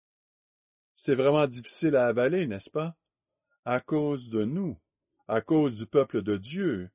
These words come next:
il va épargner l'humanité. C'est difficile à croire, n'est-ce pas ?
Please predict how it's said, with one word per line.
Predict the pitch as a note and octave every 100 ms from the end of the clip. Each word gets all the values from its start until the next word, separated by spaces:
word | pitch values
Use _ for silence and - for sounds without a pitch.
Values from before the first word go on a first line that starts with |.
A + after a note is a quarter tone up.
| _ _ -
il | B2 A2+
va | A2+ B2+ -
épargner | B2 - B2 A#2+ A#2+ D#3+ C3+ G#2 G#2+ _ _ -
l'humanité. | G#2 A2+ A2+ A2 G#2+ D#3+ A#2 D2+ _ _ _ _ _ _ _ _ _ _ _
C'est | - C3
difficile | A#2+ - - E3
à | D3
croire, | - F#3 B2
n'est-ce | F#2+ -
pas ? | D#3+ E3